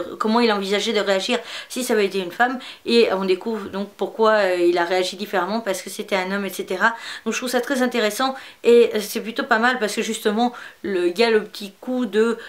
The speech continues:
Il était persuadé de tomber sur une nana, mais, <laughs> ah ben merde,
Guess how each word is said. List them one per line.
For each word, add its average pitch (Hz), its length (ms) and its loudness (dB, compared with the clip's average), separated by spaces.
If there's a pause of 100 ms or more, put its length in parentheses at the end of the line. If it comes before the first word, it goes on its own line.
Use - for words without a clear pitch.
(200)
Il 220 60 0
était 233 200 -2
persuadé 240 400 0
de 233 60 -8
tomber 247 240 2
sur 247 240 0
une 208 160 -2
nana, 214 320 2
mais, 202 200 -2 (360)
<laughs> 220 340 -6
ah 240 60 -2
ben 208 200 -4
merde, 226 380 -6